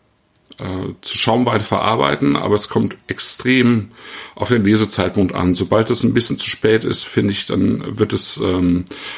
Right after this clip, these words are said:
einfach zu breit, äh, schon in der Nase zu breit, zu, zu aromatisch, zu,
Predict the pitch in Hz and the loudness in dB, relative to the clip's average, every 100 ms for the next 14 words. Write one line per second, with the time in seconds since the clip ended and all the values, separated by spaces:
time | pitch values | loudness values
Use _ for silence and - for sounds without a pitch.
0 | - 87 107 98 - 110 82 85 90 - | -8 -4 -2 -2 -2 -2 0 2 2 -2
1 | - 87 90 92 101 95 92 87 85 92 | -2 0 0 2 2 4 4 4 2 0
2 | 98 - - 80 90 - 90 76 - 107 | -2 -4 -2 0 0 0 -2 -2 0 0
3 | 78 82 80 76 101 95 - - 98 90 | 2 0 0 0 0 0 0 0 0 2
4 | 87 | 0